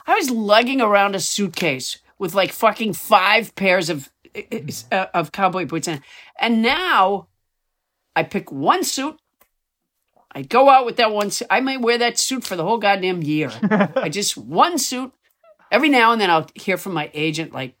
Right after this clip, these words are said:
Speaker 1: you know, I'll be, go to do a television show or something, and they'll say, "Could she change the suit she's wearing?" I, I,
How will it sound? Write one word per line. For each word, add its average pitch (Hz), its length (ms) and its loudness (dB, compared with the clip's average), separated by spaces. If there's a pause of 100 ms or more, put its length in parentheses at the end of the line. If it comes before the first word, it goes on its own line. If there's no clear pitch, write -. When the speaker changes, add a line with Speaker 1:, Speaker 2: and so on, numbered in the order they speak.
(100)
Speaker 1:
you 165 120 -6
know, 131 120 -6
I'll 135 100 -6
be, 156 140 -10
go 151 220 -6
to 139 100 -8
do 143 220 -6
a 131 80 -10 (460)
television 147 460 -6
show 147 220 -8
or 147 100 -10
something, 139 460 -8
and 135 160 -6
they'll 139 160 -6
say, 143 400 -8 (340)
"Could 190 160 -10
she - 180 -4
change 277 420 -6
the 415 120 -10
suit 165 400 -8
she's 247 260 -10
wearing?" 262 360 -8 (580)
I, - 120 -2 (300)
I, - 140 -10